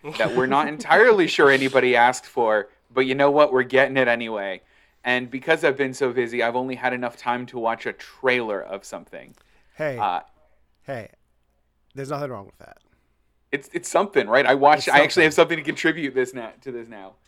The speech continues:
Speaker 3: It's something.
Speaker 1: So
Speaker 3: I, it's a trailer from Marvel this week that I have not done a podcast about yet. So
Speaker 1: what? <laughs>
Speaker 3: This is,
Speaker 1: Amazing.
Speaker 3: this is day two of two for podcasts for me this week. So,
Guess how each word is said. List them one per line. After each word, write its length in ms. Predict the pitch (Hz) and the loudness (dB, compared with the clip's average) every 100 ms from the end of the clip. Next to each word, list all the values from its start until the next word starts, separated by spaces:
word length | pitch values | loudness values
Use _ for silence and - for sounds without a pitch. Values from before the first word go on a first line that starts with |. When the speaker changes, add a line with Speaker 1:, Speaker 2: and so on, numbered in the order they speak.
| - | -12
Speaker 3:
It's 160 | 156 | -8
something. 240 | - 196 185 | -2 0 2
Speaker 1:
So 80 | 139 | 2
Speaker 3:
I, 200 | 170 180 | 2 0
it's 140 | 170 185 | -8 -8
a 60 | |
trailer 380 | 170 196 202 196 | -4 -2 0 -2
from 180 | 151 170 | -4 -2
Marvel 280 | 165 156 151 | -2 -2 -4
this 180 | 143 151 | -8 -10
week 140 | 143 | -10
that 120 | 135 | -10
I 40 | 120 | -8
have 160 | 127 113 | -10 -10
not 200 | 123 117 | -12 -12
done 140 | 120 | -14
a 60 | 113 | -12
podcast 440 | 113 107 104 98 | -12 -12 -16 -18
about 240 | 98 92 | -18 -18
yet. 260 | 98 90 - | -16 -18 -18
So 360 | - 107 98 92 _ _ - _ _ _ | -16 -14 -14 -18 _ _ -20 _ _ _
Speaker 1:
what? 680 | 139 165 185 202 190 - - 156 - | -16 2 4 6 2 0 -12 -6 2
<laughs> 840 | 240 - 285 - 285 - - - _ _ _ _ - | 2 6 4 4 0 0 -6 -8 _ _ _ _ -8
Speaker 3:
This 100 | 143 | -6
is, 60 | 143 | -2
Speaker 1:
Amazing. 460 | 143 160 123 87 | -2 -2 -6 -6
Speaker 3:
this 120 | - 208 | -6 -6
is 80 | |
day 200 | 185 214 | -2 0
two 280 | 196 - 214 | -2 -4 -4
of 80 | 180 | -4
two 240 | - 208 | -4 -8
for 100 | 170 | -6
podcasts 580 | 143 180 175 156 135 - | -2 0 0 -4 -8 -8
for 140 | - 135 | -14 -12
me 160 | 127 | -10
this 220 | 117 113 | -12 -14
week. 260 | 117 110 98 | -14 -16 -16
So, 460 | - 131 120 117 | -12 -10 -8 -10